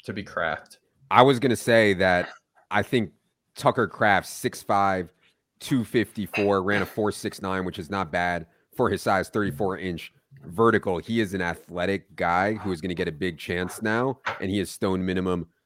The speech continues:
Speaker 2: twenty-five hundred. Again, we expect Luke Mus-, Musgrave out for this game. Obviously, we're gonna have to come up on Tucker Kraft ownership here, but yeah, I think that's an interesting one as a touchdown bet as part of Love stacks or part of game stacks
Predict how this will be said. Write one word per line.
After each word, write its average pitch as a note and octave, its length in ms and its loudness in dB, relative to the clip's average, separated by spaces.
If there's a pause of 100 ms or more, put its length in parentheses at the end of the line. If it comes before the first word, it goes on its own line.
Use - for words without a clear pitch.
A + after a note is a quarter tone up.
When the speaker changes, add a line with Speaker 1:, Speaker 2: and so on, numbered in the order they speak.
(160)
Speaker 2:
twenty-five G2+ 520 4
hundred. F#2 280 0
Again, F2 240 0
we E2+ 80 -2
expect F2+ 320 -6
Luke F2+ 160 -8
Mus-, F2 320 -8
Musgrave F2+ 440 -4 (500)
out G#2+ 320 6 (160)
for F2+ 420 0 (340)
this F#2+ 280 2
game. G2 500 2
Obviously, G2+ 420 0
we're F#2 100 -2
gonna F2+ 140 -2
have - 100 -4
to G2 60 -10
come F#2 200 -4
up F2 160 -2
on E2+ 180 -2
Tucker F#2+ 260 -2
Kraft E2+ 360 -2 (520)
ownership B2 580 6 (100)
here, F#2+ 440 -2
but E2 380 -4
yeah, A2+ 180 4
I F#2+ 60 4
think A2 160 -4
that's F#2+ 200 -2
an F2 120 -8 (340)
interesting A2 760 -2
one E2+ 440 -2
as F2+ 120 -8
a F2+ 60 -8
touchdown E2+ 640 -4
bet D#2+ 300 -4 (420)
as F2+ 160 -4
part F2 400 0
of E2 140 -10
Love E2+ 260 -2
stacks D#2+ 320 -4
or E2 80 -4
part E2 280 -4
of D2+ 140 -8
game E2 240 -6
stacks E2 520 -8